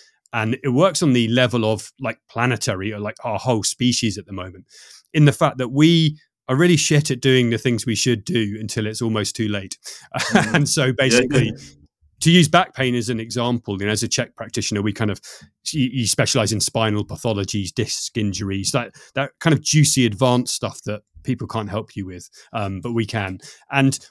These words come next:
Speaker 1: you can tell people, you know, you, you can go and you give someone a postural assessment and you assess their posture and you do some tests on their deep core function and things like that. And you
Speaker 2: Mm.
Speaker 1: say, "Look, you're gonna have a, you're gonna blow a disc, you're gonna injure your spine if you're not careful. So you need to do, like, ten minutes, three times a week of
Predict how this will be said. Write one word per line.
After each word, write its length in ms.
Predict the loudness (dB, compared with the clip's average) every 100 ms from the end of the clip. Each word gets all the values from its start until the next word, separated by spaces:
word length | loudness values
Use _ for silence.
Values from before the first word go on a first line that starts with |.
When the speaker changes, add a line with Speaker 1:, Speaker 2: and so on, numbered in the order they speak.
| _ _ 0
Speaker 1:
you 140 | 2
can 100 | 4
tell 220 | 4 4 4
people, 280 | 4 2
you 100 | 2
know, 80 | 2
you, 160 | 0 0
you 140 | 2
can 140 | 2 4
go 120 | 6
and 220 | 4 0 0
you 120 | 2
give 160 | 2 4
someone 200 | 4 4
a 40 |
postural 480 | 2 -2 -2 -4 -6
assessment 480 | -6 -6 -8 -10 -8
and 120 | -4
you 100 | -2
assess 240 | 0 -2 -2
their 100 | -6
posture 400 | -6 -6 -4 -4
and 80 | -2
you 60 |
do 100 | -4
some 160 | -6 -4
tests 360 | -4 -4 -4
on 180 | -6 -6
their 260 | -8 -8 -12 -16 -20 -2
deep 240 | 0 0 -2
core 240 | -2 -2
function 400 | -4 -8 -8 -8
and 100 | -6
things 220 | -6 -6
like 140 | -8 -4
that. 280 | -4 -6 _ _ _ -4
And 100 | 2
you 60 | 4
Speaker 2:
Mm. 40 |
Speaker 1:
say, 160 | 6 6
"Look, 160 | 4 2
you're 100 | 0
gonna 200 | 2 4
have 140 | 2
a, 80 | 0 -6 -2
you're 140 | 0
gonna 160 | 2 2
blow 220 | 2 2
a 40 |
disc, 440 | 2 0 0 -2 -2
you're 140 | -2
gonna 200 | 0 0
injure 260 | 0 0 0
your 120 | -2
spine 340 | -4 -2 -2
if 120 | -2 -2
you're 80 |
not 140 | -4 -2
careful. 300 | -2 -2 -4
So 100 | -4
you 100 | 0
need 160 | 0 -2
to 60 |
do, 300 | -4 -2 -2 -6 -18 _ _ -6
like, 280 | -6 -6 -14 -12
ten 260 | -2 0 2
minutes, 440 | 4 2 0 -4
three 200 | 0 0
times 360 | 2 2 2 0
a 60 | 0
week 260 | -2 -2
of 240 | -6 -8